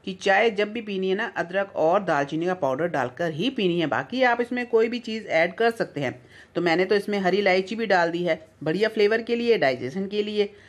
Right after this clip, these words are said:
अब देखिए, इसमें अच्छी तरह से बॉयल आने चाहिए और पानी देखिए कितना ज़बरदस्त ग्रीन ग्रीन हो गया है ना।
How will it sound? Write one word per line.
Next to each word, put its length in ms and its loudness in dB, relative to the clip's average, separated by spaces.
अब 120 0
देखिए, 220 0
इसमें 240 -4
अच्छी 320 0
तरह 160 4
से 120 2
बॉयल 360 4
आने 160 2
चाहिए 380 -4
और 140 2
पानी 380 0
देखिए 300 2
कितना 300 -4
ज़बरदस्त 720 0
ग्रीन 340 0
ग्रीन 260 2
हो 160 6
गया 200 4
है 60 4
ना। 180 -2